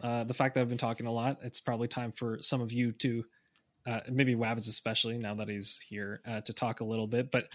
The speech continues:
Relentless is the first to go because he was here and he is now a perma host.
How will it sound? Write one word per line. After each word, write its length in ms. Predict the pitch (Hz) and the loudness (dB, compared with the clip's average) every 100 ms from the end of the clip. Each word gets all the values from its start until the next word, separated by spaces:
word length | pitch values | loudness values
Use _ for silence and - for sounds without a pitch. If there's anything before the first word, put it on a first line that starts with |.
| - - | -6 4
Relentless 560 | 143 143 160 165 160 | 6 8 6 6 4
is 100 | 135 | 4
the 80 | 131 | 2
first 360 | - 139 131 - | 2 4 4 4
to 80 | |
go 200 | 127 127 | 4 4
because 380 | 131 127 - 123 | 4 2 4 4
he 160 | - 151 | 4 4
was 240 | 135 123 | 6 6
here 320 | - 135 139 | 4 4 4
and 140 | 151 127 | 4 2
he 160 | 139 | 4
is 320 | 135 131 131 - - - - | 6 6 4 2 -8 -16 0
now 260 | 135 131 139 | 4 6 6
a 60 | |
perma 400 | - 139 135 127 | 4 4 4 2
host. 460 | 117 131 139 - | 2 2 4 2